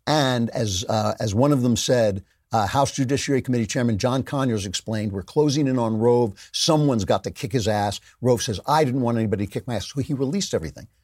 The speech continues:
So he was, uh, transparent. Predictably, they accused me of sidestepping an agreement not to discuss my testimony. I had never made any such agreement. And so they just spun this thing. He had the experience of them spinning this thing to create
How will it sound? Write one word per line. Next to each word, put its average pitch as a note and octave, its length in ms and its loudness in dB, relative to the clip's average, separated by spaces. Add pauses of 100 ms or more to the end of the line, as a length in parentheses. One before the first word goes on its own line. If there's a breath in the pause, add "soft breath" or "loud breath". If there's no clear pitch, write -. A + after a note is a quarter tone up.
(100)
So - 100 -6
he G2+ 120 -2
was, G#2 180 -4 (240)
uh, - 100 -2
transparent. B2+ 640 -4 (600 soft breath)
Predictably, A#2+ 600 2
they G2+ 120 4
accused D3 360 -2
me D#3+ 100 2
of A2 80 0
sidestepping C#3 720 0
an G#2 120 0
agreement A#2 380 2
not A2+ 240 -2
to C3 80 -4
discuss A2 480 -2
my G#2+ 120 -2
testimony. A2+ 640 -2 (200 soft breath)
I G#2 80 -10
had G2+ 140 -4
never G#2+ 340 2
made F#2+ 420 0 (360 soft breath)
any A#2+ 300 2
such - 560 0
agreement. F#2+ 500 0 (200 loud breath)
And A2+ 80 -2
so D3 120 4
they C#3+ 140 4
just - 340 0
spun G#3+ 500 0
this G#2+ 280 0
thing. D#2 240 -8
He B2+ 100 -2
had G3 320 0
the F#3+ 60 2
experience A2 400 -2
of G2+ 120 -6
them A2 140 0
spinning F#3+ 480 -2
this F#2+ 200 -2
thing F#2+ 260 -4 (220 loud breath)
to A#2+ 100 -2
create C3 480 4